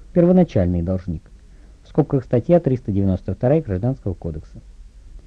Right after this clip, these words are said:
Например, если со стороны кредитора имела место какая-либо задержка до перевода долга,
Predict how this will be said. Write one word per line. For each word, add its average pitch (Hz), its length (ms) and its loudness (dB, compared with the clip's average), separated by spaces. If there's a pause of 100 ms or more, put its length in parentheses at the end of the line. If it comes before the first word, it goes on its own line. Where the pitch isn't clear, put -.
(560)
Например, 185 560 4
если 196 340 2
со 202 160 0
стороны 190 340 4
кредитора 175 640 4
имела 127 240 4
место 151 340 4
какая-либо 98 600 4
задержка 117 500 0
до 107 160 2
перевода 101 460 0
долга, 202 400 2